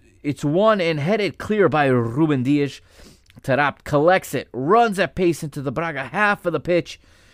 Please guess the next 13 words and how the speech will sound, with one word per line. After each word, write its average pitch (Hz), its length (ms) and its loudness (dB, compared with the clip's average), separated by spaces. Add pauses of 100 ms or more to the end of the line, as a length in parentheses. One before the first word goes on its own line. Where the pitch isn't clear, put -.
(240)
and 156 160 0
he 233 180 2
is 165 120 0
brought 175 460 0
down 196 240 2
Palhinha, 180 680 -2
who, 151 220 -6
by 175 160 4
Palhinha, 170 560 -2
who 190 200 0
cuts - 380 -4
him 175 160 -4
down. 180 480 -2